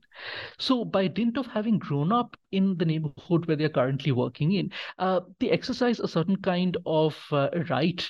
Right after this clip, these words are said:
to the city that, at least to these neighborhood spaces, that the migrant taxi driver is unable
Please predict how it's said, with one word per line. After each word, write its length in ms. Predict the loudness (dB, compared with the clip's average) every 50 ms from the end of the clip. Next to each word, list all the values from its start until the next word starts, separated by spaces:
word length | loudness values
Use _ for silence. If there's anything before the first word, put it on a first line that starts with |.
| 2 2
to 60 | 4
the 120 | 4 2
city 420 | 0 0 -2 0 2 0 0 0 -4 -8 -10 -12 -10 _ 4
that, 340 | 4 4 4 2 0 -2 -2
at 200 | -2 -2 0 4
least 240 | 4 4 4 2 -4 -2 -2
to 60 | 2
these 400 | 2 2 2 0 -2 -6 -6 -8 -10 -4 0
neighborhood 360 | 0 2 2 2 0 0 -2
spaces, 520 | -4 -2 0 0 0 2 2 0 0 0 0
that 220 | 0 0 0 0 -6 _
the 80 | 0 0
migrant 360 | 2 2 0 0 0 0 2
taxi 260 | 0 -2 -2 -4 -4
driver 340 | 0 2 2 2 2 0 0
is 160 | 0 0 -2
unable 400 | 0 0 0 0 0 -2 -4 -6